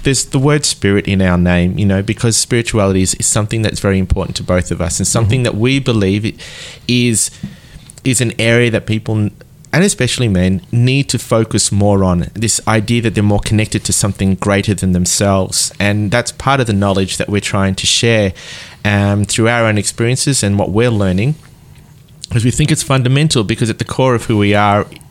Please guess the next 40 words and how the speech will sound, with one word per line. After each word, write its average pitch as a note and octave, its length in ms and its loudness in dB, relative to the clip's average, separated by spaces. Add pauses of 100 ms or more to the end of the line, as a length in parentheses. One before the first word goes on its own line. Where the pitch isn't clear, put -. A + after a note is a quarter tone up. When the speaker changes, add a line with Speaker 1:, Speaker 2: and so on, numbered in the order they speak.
(140)
Speaker 1:
is A#2+ 260 0
this A2 140 0
spirit. E2+ 580 0 (540)
And A2+ 520 2 (100)
we A#2+ 200 2
do A#2 140 2
a A2 40 2
very C3+ 240 2
good A#2+ 220 0
job G2+ 540 0 (160)
in G#2+ 100 2
ignoring G#2 540 2
it - 160 -4
for - 160 -6
most G#2 300 0
of F2 80 -6
the - 60 -2
time F#2 300 0
and F#2 120 0
going G2 260 -2
to G#2+ 180 -2
our F#2+ 160 0
minds F#2+ 720 -2 (260)
and G#2 340 0
letting G#2 280 0
our G2 100 2
minds G#2+ 680 0 (460)
decide G2+ 560 0
so A2+ 200 0
many A2 200 0
things G#2 400 0
for F2 240 0
us, F2+ 260 -2
which - 220 -4
can, G2+ 360 0
you A2+ 100 -2
know, G2 160 2
not A2 260 2
always A2 340 2
go F#2+ 380 0